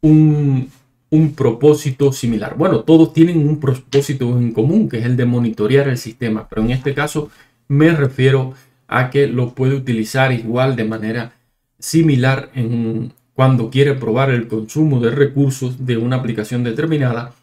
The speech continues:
y puede ver cómo se comporta. Entonces lo tiene ahí porque está muy, pero muy, muy disponible, muy a la mano esa información. Ah, pues aquí podemos ver todo lo que puedes monitorear.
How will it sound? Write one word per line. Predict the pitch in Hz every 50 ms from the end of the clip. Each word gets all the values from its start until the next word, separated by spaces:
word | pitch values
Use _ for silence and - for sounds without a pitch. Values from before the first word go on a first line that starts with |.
| _ _ _ _ _ _ -
y | 135 127
puede | 127 135 135 135 131
ver | 127 131 131
cómo | 131 127 127 123 123
se | 123 - 117
comporta. | - 104 101 101 98 - 139 139 127 123 - 107 107 - - _ _ _ _ _ _
Entonces | - 113 113 110 131 135 135 - 131 123 -
lo | 117 117 113
tiene | - - 135 139 139
ahí | 143 160 160
porque | - 127 123 - - 113 110 110 - -
está | - 120 - _ - 151 156
muy, | 151 143 151 175 208 175 160
pero | - - 123 120
muy, | 120 127 135 156 170 175 175 165 - - _ _
muy | - 139 135 135 139 147 170 208 214
disponible, | - 156 139 - - - 127 123 143 165 165 147 131 123
muy | 127 139 160 165 151
a | 127
la | 127 123
mano | 127 143 147 147 147 135 131 - - _ _ _ _ _ _ _
esa | - 147 151 143 - 151 135 - - -
información. | 143 135 127 120 - - _ 135 143 147 143 143 135 120 117 110 101 - - - - 127 110 104 104 - - - _ _ _ _ _ _ _ _ _
Ah, | - 143 143 139 139 -
pues | 143 147 143 139 139 139 135 131 -
aquí | 127 127 127 170 170
podemos | 165 170 165 160 160 151 143 135 -
ver | 156 175 175 165 170
todo | - 160 156 151 156
lo | 151 143 143
que | 139 135
puedes | 131 - 143 143 147 135 143
monitorear. | 135 127 123 120 120 135 160 165 - 131 127 127 135 131 143 - 262 -